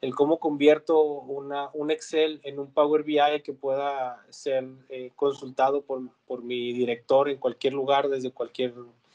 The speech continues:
eh, dispositivo, cómo, eh, automatizo un flujo de documentos de aprobación que, que necesito que, que pase por diferentes niveles y que no,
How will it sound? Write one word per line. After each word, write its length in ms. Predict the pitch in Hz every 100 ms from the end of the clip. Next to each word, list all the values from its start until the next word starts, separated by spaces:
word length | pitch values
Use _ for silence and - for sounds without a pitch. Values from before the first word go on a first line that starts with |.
| _ _ _
eh, 160 | - 120
dispositivo, 840 | 120 - 127 127 - 143 127 117 - _ _ _ _ _
cómo, 920 | 147 147 147 147 151 147 143 139 131 131
eh, 560 | 127 127 123 127 123 -
automatizo 720 | 147 147 143 131 131 170 160 160
un 160 | 147
flujo 460 | 147 175 175 165 147
de 180 | 135 123
documentos 800 | 127 - 131 139 147 156 143 135
de 80 | 120
aprobación 680 | - 120 110 - 147 147 151
que, 220 | 139 123
que 140 | - 127
necesito 560 | 127 190 - - 135
que, 200 | - 127
que 180 | - 123
pase 400 | - 127 131 151
por 180 | 147 135
diferentes 420 | 127 127 127 131
niveles 520 | 147 143 147 147 170 _ _ _ _ _ _ _
y 100 | 147
que 360 | 147 156 147 147
no, 200 | 147